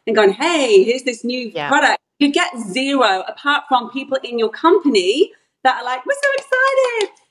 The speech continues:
Speaker 1: And you have to ask yourself, are you attracting people in your company? Or are you attracting new people? Because it's not about anyone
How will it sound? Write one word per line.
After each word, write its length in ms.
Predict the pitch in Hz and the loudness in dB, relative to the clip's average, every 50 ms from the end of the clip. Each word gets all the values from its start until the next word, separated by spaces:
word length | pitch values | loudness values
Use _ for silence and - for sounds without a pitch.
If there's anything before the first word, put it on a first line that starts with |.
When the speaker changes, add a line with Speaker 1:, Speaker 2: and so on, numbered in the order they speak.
| _ _ - | _ _ -2
Speaker 1:
And 280 | 277 277 277 285 285 262 | 0 0 0 0 -2 -4
you 80 | 277 | -8
have 220 | 302 302 349 370 - | -4 -2 -2 -2 -2
to 140 | - - - | -6 -2 0
ask 240 | 233 247 269 277 - | 0 0 0 -2 -6
yourself, 380 | 285 262 - - 226 208 202 - - | -8 -8 -4 -2 -2 -2 -2 -6 -8
are 60 | 214 | -10
you 180 | 226 226 240 226 | -10 -6 -6 -6
attracting 480 | 226 226 - 262 254 - - 311 294 | -6 -6 -4 -4 -4 -2 -2 -2 -2
people 220 | 294 294 285 277 254 | 0 0 0 -2 -2
in 60 | 240 | 0
your 100 | 226 220 | -2 -2
company? 460 | 220 220 262 285 339 - 330 330 330 330 | -2 2 4 4 4 4 4 2 0 0
Or 20 | |
are 40 | 269 | -2
you 140 | 247 233 247 | -6 -6 -6
attracting 520 | 240 240 - - 254 254 254 - 240 233 226 | -8 -8 -4 -2 -2 -2 -2 -8 -10 -6 -4
new 200 | 233 254 269 269 | -4 -4 -4 -6
people? 320 | 277 247 226 214 - 208 | -8 -14 -18 -6 -6 -6
Because 160 | 185 214 220 202 | -6 -6 -12 -16
it's 100 | - - | -16 -2
not 220 | 247 254 277 294 294 | 0 0 0 0 0
about 460 | 294 - 233 233 233 214 202 185 - - _ _ _ _ _ _ _ | 0 2 2 2 2 0 -2 -6 -10 -16 _ _ _ _ _ _ _
anyone 420 | - 240 247 247 233 226 226 220 | -4 -2 -2 0 2 2 2 2